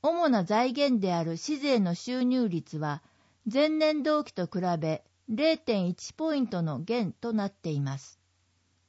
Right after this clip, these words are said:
また、全体の収入率は、前年同期と比べ、一点二ポイントの増となっています。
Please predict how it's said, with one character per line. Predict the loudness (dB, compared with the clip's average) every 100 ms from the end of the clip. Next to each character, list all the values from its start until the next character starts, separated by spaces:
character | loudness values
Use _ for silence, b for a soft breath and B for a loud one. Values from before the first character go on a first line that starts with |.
| _
ま | -4 0
た、 | 0 0 -4 _ _ -6
全 | -2 -2
体 | 0 2 2
の | 2 -2
収 | -4 -4 -4
入 | -4 -4
率 | -4 -4 -6
は、 | -4 -4 b b b b 0
前 | 2 2
年 | 2 0 0
同 | 0 -2
期 | -4
と | -6
比 | -4 -2 -2
べ、 | -2 -4 -6 _ _
一 | -8 -8 -6
点 | -2 2 2
二 | 0
ポ | -2 -2 0
イ |
ン | -2
ト | -2 -4
の | -4 -6 -10
増 | -6 -4 -4
と | -4
な | -4 -4
っ |
て | -8 -8
い | -6 -6
ま | -8
す。 | -12 -18